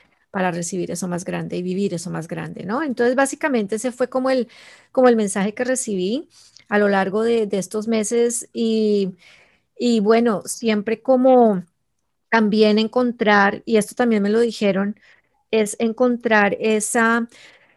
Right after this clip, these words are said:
como ese balance y ese equilibrio en cuanto a las cosas importantes en la vida. Y esta situación también nos empujó o empujó a muchas personas a volver al núcleo del hogar,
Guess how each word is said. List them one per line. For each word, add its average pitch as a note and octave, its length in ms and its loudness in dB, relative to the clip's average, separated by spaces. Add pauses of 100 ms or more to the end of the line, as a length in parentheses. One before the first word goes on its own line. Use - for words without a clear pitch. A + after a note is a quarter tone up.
(1040)
como A#3+ 240 2
ese G#3+ 200 0
balance A3 640 2
y A3+ 100 0
ese A3 180 -4
equilibrio G3+ 840 -4 (640)
en A3 120 0
cuanto G#3 300 -2
a G3+ 40 2
las F#3+ 280 -4
cosas G3+ 540 -4
importantes G3+ 800 -4
en G#3+ 140 -2
la F3 120 -4
vida. F#3 480 -6 (540)
Y A#3 120 2
esta G#3+ 260 0
situación A#3 600 -4
también A3 600 -2
nos A3+ 300 -2
empujó A3 640 0
o G#3 100 4
empujó G#3+ 400 -4
a G3 40 0
muchas G3+ 380 -4
personas G3 720 -6 (280)
a A3 100 -2
volver G3+ 420 0
al G3 140 -2
núcleo G3+ 360 -4
del F#3+ 140 -4
hogar, F3 380 -6